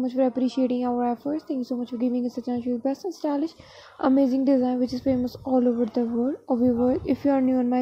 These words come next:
channel, take a minute, subscribe my channel, press the bell icon which is given below। इस तरह चैनल को support करते रहें, videos को share करते रहें, videos को like करते रहें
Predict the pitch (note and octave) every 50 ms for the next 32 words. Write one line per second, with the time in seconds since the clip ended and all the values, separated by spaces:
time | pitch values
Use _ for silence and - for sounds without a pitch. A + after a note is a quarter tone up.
0 | B3 - B3+ B3 A#3+ C4 C#4+ - - - - - - - - - C4+ - D#4+ D4+
1 | - D4+ D4 D4+ D4 - D4 C4 - - - C4 B3+ B3 B3 B3+ B3 - C4 B3
2 | B3 A#3 B3 B3 B3 A3+ B3 A#3 A#3 A#3+ A#3+ A#3+ A3+ A#3 A#3 A#3 - A#3+ A3+ A#3
3 | B3 A3 A#3 A#3 A3+ A3+ A3 A#3+ A#3+ A#3 B3 C#4+ F#4 - - - - - - -
4 | _ - _ _ _ _ _ _ _ _ _ _ _ _ _ _ _ - - -
5 | - - _ _ _ _ _ _ _ _ _ - B3+ - - - C4 A#3+ - C4
6 | B3+ B3 B3 A#3+ B3+ - C4 A#3 - C4 A#3+ - C4+ C4 B3+ C4 B3+ C4 C4 A#3+
7 | B3+ A3+ B3+ B3+ - - D4+ C#4+ - D4 C4+ C4 B3+ C4 B3+ A#3 - B3+ B3+ B3
8 | B3 A3 A#3 A#3+ A#3 - - A#3 A3+ A3+ A3+ A3 - - A#3+ A#3 - - B3 C4